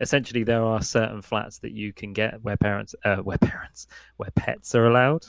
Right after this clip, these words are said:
I mean, parents are allowed everywhere. That's not a problem. We don't have to deal with that. Um, where pets are allowed, uh,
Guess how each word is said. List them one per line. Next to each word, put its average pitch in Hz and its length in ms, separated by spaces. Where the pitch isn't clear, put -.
I 107 120
mean, 113 140
parents 123 340
are 104 80
allowed 104 260
everywhere. 90 380
That's 92 180
not 92 80
a 90 40
problem. 427 380
We 110 100
don't 104 100
have - 80
to - 60
deal 98 120
with - 80
that. 123 300
Um, 117 340
where 113 140
pets - 320
are 101 100
allowed, - 380
uh, 101 420